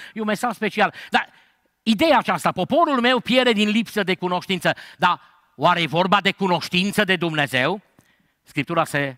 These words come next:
explică prin Scriptură. Tot Osea, pentru că e vorba de faliment, șase cu șase acum. Osea șase cu șase.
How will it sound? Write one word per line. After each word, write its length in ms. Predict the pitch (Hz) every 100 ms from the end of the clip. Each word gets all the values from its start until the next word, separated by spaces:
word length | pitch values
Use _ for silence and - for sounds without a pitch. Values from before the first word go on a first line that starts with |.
| _
explică 500 | - 123 - 143 135
prin 180 | 131 123
Scriptură. 540 | - 120 - 98 80 _ _ _ _ _ _ _ _ _
Tot 200 | - 233
Osea, 600 | 185 156 147 120 139 226 _ _
pentru 200 | 110 104
că 60 | 117
e 40 |
vorba 280 | 113 151 151
de 100 | 151
faliment, 640 | 185 160 151 139 190 - _ _ _ _ _ _ -
șase 300 | 165 151 170
cu 120 | 175
șase 320 | 226 180 131
acum. 340 | - 92 78 _ _ _ _ _
Osea 360 | 113 127 160 143
șase 300 | - 156 143
cu 120 | 147
șase. 420 | - 107 - 87